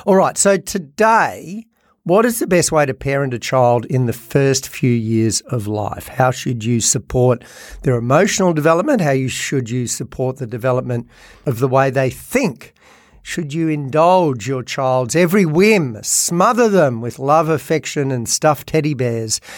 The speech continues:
Will that make them grow up to be loving and emotionally open or turn them into a spoiled brat? Should you set strict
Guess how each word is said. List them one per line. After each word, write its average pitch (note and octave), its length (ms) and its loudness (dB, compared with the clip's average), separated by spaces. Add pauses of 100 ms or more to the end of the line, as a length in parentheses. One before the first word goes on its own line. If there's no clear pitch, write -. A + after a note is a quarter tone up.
(280)
Will C3+ 140 2
that E3+ 280 2
make C#3 220 0
them C3 160 -4
grow C3 220 2
up B2 180 -2
to - 100 -8
be A2+ 160 2
loving D3 560 0
and A#2+ 80 -2
emotionally A#2+ 640 -4 (140)
open G#3 500 2 (580)
or C#3+ 300 4
turn C3+ 300 -4
them B2 120 -6
into A#2+ 220 -8
a A2+ 80 -8
spoiled A2+ 420 -8
brat? E3 320 0 (320)
Should E3+ 320 -2
you F#3 360 2 (580)
set F#3 300 0
strict - 640 -2